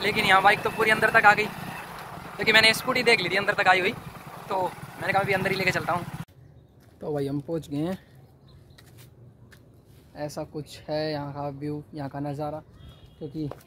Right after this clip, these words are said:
पीछे उस तरफ पृथ्वीराज चौहान का किला पड़ता है, तो उस तरफ है किला, जो कि एक बार मैंने वीडियो बनाई थी किले पे से। पहले मैंने एक वीडियो और बनाई थी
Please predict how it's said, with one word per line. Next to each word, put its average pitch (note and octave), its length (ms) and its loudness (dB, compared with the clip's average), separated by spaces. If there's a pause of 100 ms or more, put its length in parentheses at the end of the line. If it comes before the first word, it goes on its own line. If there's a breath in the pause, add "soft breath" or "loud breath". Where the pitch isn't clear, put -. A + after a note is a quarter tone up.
पीछे E3+ 220 -4
उस E3+ 160 -4
तरफ D3+ 220 -8
पृथ्वीराज F3 380 0
चौहान E3 220 -2
का D#3+ 100 0
किला E3+ 220 -4
पड़ता D#3+ 280 -4
है, E3+ 100 -8 (520 loud breath)
तो C#3+ 240 -2 (840)
उस D3+ 160 -10
तरफ E3 220 -2
है D#3 100 0
किला, F3+ 360 2 (640 soft breath)
जो D#3+ 180 -6
कि E3 120 -6
एक D#3 100 -4
बार D#3+ 120 0
मैंने D#3+ 200 2
वीडियो D#3 260 2
बनाई D#3 260 2
थी F#3+ 180 -6 (440)
किले E3 240 -2
पे D#3+ 180 -4
से। F3 180 -4
पहले - 880 -10
मैंने F3+ 220 0
एक F3 140 -4
वीडियो F3+ 240 -2
और G3 200 0
बनाई E3 300 -2
थी C#4 160 -2